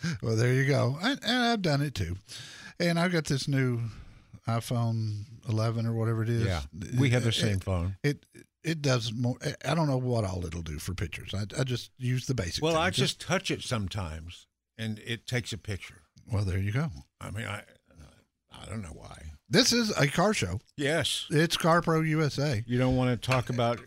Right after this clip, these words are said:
Speaker 2: give iPhone advice this hour?
Speaker 1: No.
Speaker 2: You'd rather give straight talk and honest advice? Straight talk, honest advice without an axe to grind
Speaker 1: Yeah.
Speaker 2: or anything to sell?
Speaker 1: About the only thing I really know about, which is cars.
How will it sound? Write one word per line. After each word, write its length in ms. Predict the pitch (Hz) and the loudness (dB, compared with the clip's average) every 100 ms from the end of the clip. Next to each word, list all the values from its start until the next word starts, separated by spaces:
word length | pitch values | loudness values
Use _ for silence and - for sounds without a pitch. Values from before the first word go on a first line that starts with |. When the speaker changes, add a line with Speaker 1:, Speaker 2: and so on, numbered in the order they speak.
| 113 | -6
Speaker 2:
give 160 | 110 113 | -2 2
iPhone 440 | 110 117 143 135 | 2 2 0 0
advice 440 | 131 123 131 135 - | 0 0 0 0 -2
this 240 | 143 - | -2 -2
hour? 240 | 143 135 151 | 0 0 -2
Speaker 1:
No. 340 | 156 135 98 98 107 | 0 0 -2 -4 0
Speaker 2:
You'd 160 | 127 127 | 2 4
rather 200 | 135 135 | 4 4
give 220 | 135 120 | 0 -2
straight 320 | - 139 139 | 0 0 0
talk 300 | - 135 131 | 0 0 2
and 120 | 131 | 2
honest 320 | 120 139 135 | 2 0 -2
advice? 480 | 147 110 117 127 147 | -4 0 2 2 -2
Straight 720 | 104 101 - 165 156 202 202 | -4 0 2 6 6 4 0
talk, 440 | - 160 160 175 _ _ _ _ - | 0 4 4 0 _ _ _ _ 0
honest 360 | 127 165 165 180 | 2 4 2 0
advice 560 | 143 139 131 160 - | 2 2 4 2 -2
without 320 | 139 135 127 131 | 0 2 2 2
an 120 | 127 | 0
axe 360 | 131 147 - | 0 0 -2
to 100 | - | -4
grind 640 | 131 139 135 147 165 156 139 _ _ - | 0 2 2 2 0 -2 -8 _ _ -2
Speaker 1:
Yeah. 140 | 294 123 | 2 4
Speaker 2:
or 180 | 127 | 6
anything 400 | 127 147 - 165 143 | 6 4 2 0 0
to 60 | |
sell? 600 | 123 165 147 139 156 175 - _ _ _ _ - | 0 2 2 2 0 -4 -8 _ _ _ _ -4
Speaker 1:
About 260 | 135 143 147 | 0 2 4
the 120 | 156 | 4
only 180 | 156 170 | 4 4
thing 220 | 170 156 | 2 2
I 60 | 156 | 4
really 280 | 151 156 | 4 4
know 180 | 165 131 | 4 2
about, 300 | 123 117 131 | 2 0 0
which 180 | 160 120 | -2 -4
is 100 | 143 | -2
cars. 500 | - 123 80 - - | 0 0 0 -8 -12